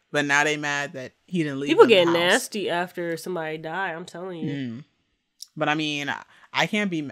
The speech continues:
Speaker 1: I mean, I kinda understand 'cause it's like, you're not even blood. And like <laughs>
Speaker 2: You basically blood. Come on now.
Speaker 1: I mean, basically, but it's like,
Speaker 2: I'm
Speaker 1: not
Speaker 2: sure
Speaker 1: even his own children.
Speaker 2: I'm sure Tydell left other things to the rest of them. I'm
Speaker 1: True,
Speaker 2: sure.
Speaker 1: but not another house.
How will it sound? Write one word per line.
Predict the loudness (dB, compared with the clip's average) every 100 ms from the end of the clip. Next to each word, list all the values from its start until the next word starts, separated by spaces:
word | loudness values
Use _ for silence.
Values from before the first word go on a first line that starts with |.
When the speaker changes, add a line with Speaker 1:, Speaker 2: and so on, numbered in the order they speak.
| -8
Speaker 1:
I | -8
mean, | -6 -4
I | -2
kinda | 0 0 -2
understand | -4 -8 -8
'cause | -12
it's | -10
like, | -10 -6
you're | -4
not | -4
even | -8 -12
blood. | -4 -2 -2 -4 -10 -18 _ -12
And | -8 -2 -2
like | -2 -16 _ -10 -10
<laughs> | -4 -4 -4 2
Speaker 2:
You | 4
basically | 4 2 0 -6 -8
blood. | -6 -6 -6
Come | -6 -4
on | -4
now. | -4 -6 -8 -12 _
Speaker 1:
I | -4 -2
mean, | -2 -4
basically, | -2 -4 -6 -12 -10
but | -8
it's | -8
like, | -8 -8 -10 -14 _ _ 6
Speaker 2:
I'm | 8
Speaker 1:
not | 8 4
Speaker 2:
sure | 6 8
Speaker 1:
even | 8 8 6 4
his | 2
own | -2
children. | -6 -2 0 0 -2 -6 -12 0
Speaker 2:
I'm | 4 4
sure | 4 -4 0 2 4 2
Tydell | 2 2 2 2 0 -4 -8
left | -6 -2 0 0 -4 -10 -6
other | -4 -2 -4
things | -4 -6 -8
to | -8
the | -6 -8
rest | -12 -16
of | -14
them. | -14 -14 -16 -18 _ _ _ 0
I'm | 0 0 -2
Speaker 1:
True, | -4 -4 -6
Speaker 2:
sure. | -10 -8 -4
Speaker 1:
but | -2
not | -2 -6
another | -8 -8 2
house. | 6 6 2 -10 -16